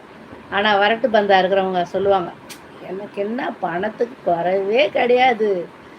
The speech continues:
எங்க வீட்ல காலையில பார்த்தீங்கன்னா இந்த சாப்பாடு, காலையிலே மட்டன் சிக்கனு, மதியம் பிரியாணி, எனக்கு எந்த குறையுமே கிடையாது"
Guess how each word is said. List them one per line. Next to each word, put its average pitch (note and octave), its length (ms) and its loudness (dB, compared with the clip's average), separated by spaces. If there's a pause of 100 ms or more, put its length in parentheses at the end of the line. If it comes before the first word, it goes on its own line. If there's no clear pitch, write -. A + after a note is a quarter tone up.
(380)
எங்க E3 240 -4
வீட்ல G3+ 320 0
காலையில G3+ 500 2
பார்த்தீங்கன்னா A3 540 0
இந்த G#3+ 220 0
சாப்பாடு, A#3+ 720 2
காலையிலே F#3 460 2
மட்டன் G3+ 360 -4
சிக்கனு, B3 440 -4
மதியம் F#3 400 -2
பிரியாணி, A#3+ 580 0 (760)
எனக்கு F3 340 -2
எந்த A3+ 680 4
குறையுமே A#3 480 2
கிடையாது" G#3 480 2